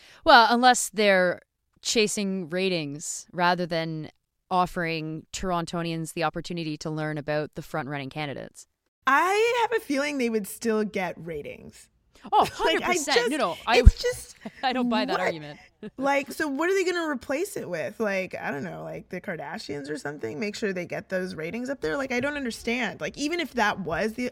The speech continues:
Speaker 2: the argument, a cancellation doesn't make sense.
Speaker 1: No, and, and it's, it's bad for democracy. It's, it's like, you know, journalists have this thing that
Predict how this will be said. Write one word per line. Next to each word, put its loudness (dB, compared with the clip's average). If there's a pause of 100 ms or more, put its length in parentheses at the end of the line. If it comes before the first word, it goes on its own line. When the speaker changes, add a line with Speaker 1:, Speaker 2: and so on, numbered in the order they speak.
Speaker 2:
the 0
argument, -2 (500)
a 2
cancellation -2
doesn't -2
make -2
sense. -10 (460)
Speaker 1:
No, 8
and, 6
and 4
it's, 4 (140)
it's 2
bad 6 (140)
for 2 (180)
democracy. 2
It's, 4 (240)
it's 4
like, 6
you 2
know, 2 (120)
journalists 2
have 2
this -2
thing -2
that 2